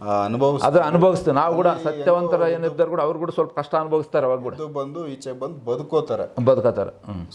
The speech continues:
Speaker 1: So ಸಿಕ್ಕಾಕೊಂಡವ್ರು ಹೋಗ್ತಾರೆ,
Speaker 2: ಹೋಗ್ತಾರೆ.
Speaker 1: ತಪ್ಪಿಸ್ಕೊಡೋರು ಬದುಕೋತಾರೆ.
Speaker 2: ಹ್ಮ್, ಬದುಕೊಂತಾರೆ.
Speaker 1: So ಈ
Speaker 2: ಆದ್ಮೇಲೆ ಭೂಮಿಯಲ್ಲಿ ಪರಿವರ್ತನೆ ಏನಾಗ್ತದಲ್ಲ ಭೂಮಿನ ಕಂಪ್ಲೀಟ್ ಅದು ಎಷ್ಟೋ ನಿಮಿಷ ಒಂದೇ ಒಂದ್ ದಿನ ಐತೆ, ಎರಡು ದಿನ ಐತೆ, ಅದು ಗೊತ್ತಿಲ್ಲ ನನಗೆ ಅಷ್ಟು.
Speaker 1: ಹ್ಮ್, ಹ್ಮ್.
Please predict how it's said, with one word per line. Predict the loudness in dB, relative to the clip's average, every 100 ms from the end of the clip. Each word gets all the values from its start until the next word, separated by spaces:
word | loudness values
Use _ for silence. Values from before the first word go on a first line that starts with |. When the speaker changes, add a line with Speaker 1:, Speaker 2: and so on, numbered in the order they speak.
| -8
Speaker 1:
So | -6 -6
ಸಿಕ್ಕಾಕೊಂಡವ್ರು | -6 0 0 2 0 2
ಹೋಗ್ತಾರೆ, | 0 0 0 2
Speaker 2:
ಹೋಗ್ತಾರೆ. | 4 4 2 -2
Speaker 1:
ತಪ್ಪಿಸ್ಕೊಡೋರು | -2 0 2 2
ಬದುಕೋತಾರೆ. | -2 -2 -6 0 2
Speaker 2:
ಹ್ಮ್, | 4
ಬದುಕೊಂತಾರೆ. | 4 4 0 -2 -8 -12 -18 -10
Speaker 1:
So | -2
ಈ |
Speaker 2:
ಆದ್ಮೇಲೆ | 2 2 4 4 4 2 0 -20 -18 -4
ಭೂಮಿಯಲ್ಲಿ | 2 4 6 4 4
ಪರಿವರ್ತನೆ | 4 4 4 0 -2
ಏನಾಗ್ತದಲ್ಲ | -2 -4 -6 -8 -10 -8
ಭೂಮಿನ | -6 -4 -6 -10 _
ಕಂಪ್ಲೀಟ್ | -6 -2 0
ಅದು | 2 2
ಎಷ್ಟೋ | -2 2 2
ನಿಮಿಷ | 2 0 2 4 4 2 0
ಒಂದೇ | 0 2
ಒಂದ್ | 4 2 2
ದಿನ | 0 4
ಐತೆ, | 2 4
ಎರಡು | 4 2 0
ದಿನ | 0
ಐತೆ, | 2 0
ಅದು | 0
ಗೊತ್ತಿಲ್ಲ | -2 -2 -4
ನನಗೆ | -6
ಅಷ್ಟು. | -10 -12 -18
Speaker 1:
ಹ್ಮ್, | -14 -16 -16
ಹ್ಮ್. | -14 -12